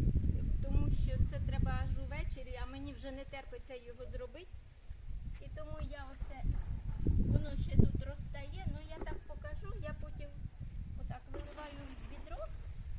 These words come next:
мені так легше. У руках же ж миску погано держать, а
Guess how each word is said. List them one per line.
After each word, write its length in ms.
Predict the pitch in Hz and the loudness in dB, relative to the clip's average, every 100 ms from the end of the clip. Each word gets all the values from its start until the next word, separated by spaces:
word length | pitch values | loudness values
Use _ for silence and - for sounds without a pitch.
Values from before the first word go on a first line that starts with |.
| - - - - - - | -4 -4 -6 -2 -2 -2
мені 240 | 277 294 - | -4 -4 -4
так 200 | - 254 | -6 -8
легше. 560 | 202 - - - - 151 - - - - - - - - - - - - - - - - - - - - - - - - - - - - - | -8 -6 -6 -8 -8 -8 -8 -8 -8 -8 -10 -10 -12 -12 -10 -10 -10 -10 -10 -10 -10 -12 -14 -10 -4 -2 0 0 2 2 0 -2 -8 -4 -2
У 60 | 262 | -2
руках 400 | - - 277 269 - | -2 -4 -4 0 2
же 100 | 269 | 4
ж 140 | - - | 4 4
миску 400 | 269 - - - - | 2 -2 -2 -2 -2
погано 460 | 277 - 339 262 226 | 0 0 0 -2 -6
держать, 540 | 226 - 226 208 208 - - - - - - - - - - | -8 -10 -10 -10 -10 -8 -6 -2 -2 -2 -4 -4 -4 -4 -2
а 80 | - | -2